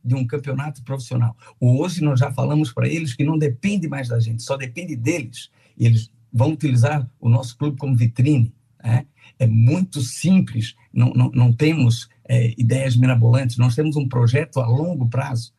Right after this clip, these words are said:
né? "Ah, Paulo, mas tu pensa em subir?" Não é nosso objetivo. Nosso objetivo é utilizar, né, é apresentar os nossos atletas.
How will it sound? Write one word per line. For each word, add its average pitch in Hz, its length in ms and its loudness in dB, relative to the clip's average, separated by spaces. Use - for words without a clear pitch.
né? 135 280 0
"Ah, 208 100 -4
Paulo, 233 240 -2
mas 185 140 -6
tu 180 120 -8
pensa 190 320 -8
em 156 80 -4
subir?" 135 480 -6
Não 214 220 0
é 165 60 -8
nosso 135 220 -8
objetivo. 120 500 -2
Nosso 131 280 -6
objetivo 139 600 -4
é 143 100 -4
utilizar, 135 600 -2
né, 135 280 -2
é 139 80 -2
apresentar 165 720 -4
os 127 80 -2
nossos 120 320 0
atletas. 113 600 -4